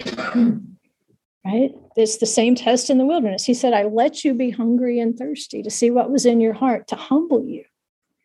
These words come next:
We have to be okay with that. And so Judges seven eighteen,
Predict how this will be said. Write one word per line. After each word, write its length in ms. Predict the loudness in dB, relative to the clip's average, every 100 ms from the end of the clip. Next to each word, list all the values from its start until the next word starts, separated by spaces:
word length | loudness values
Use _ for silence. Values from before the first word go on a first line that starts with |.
| _ _ _ _ _ _ 0
We 160 | 2
have 200 | 2 -2 0
to 80 |
be 180 | 2 4
okay 380 | 2 -2 -2 0
with 240 | 0 -2
that. 240 | -10 -12 -14 _ _ _ -20 _ _
And 160 | 0 2
so 240 | 4 2
Judges 360 | 4 2 2 2
seven 300 | 2 2 2
eighteen, 680 | 2 0 -2 -2 -2 -6